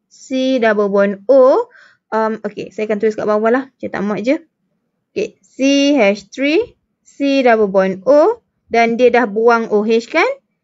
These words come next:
Jadi, untuk alkohol, dia akan buang hidrogen. Okey, ethanol. So, bonded with this oxygen. So, O C H two, C H three. So, ni tak nak tulis bond yang dekat sini pun tak apa.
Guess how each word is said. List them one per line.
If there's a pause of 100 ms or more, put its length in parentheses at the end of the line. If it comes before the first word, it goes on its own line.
(180)
Jadi,
untuk
alkohol, (200)
dia
akan
buang
hidrogen. (160)
Okey,
ethanol. (440)
So,
bonded
with
this
oxygen. (160)
So,
O (320)
C
H
two, (240)
C
H
three. (400)
So,
ni
tak
nak
tulis
bond
yang
dekat
sini
pun
tak
apa.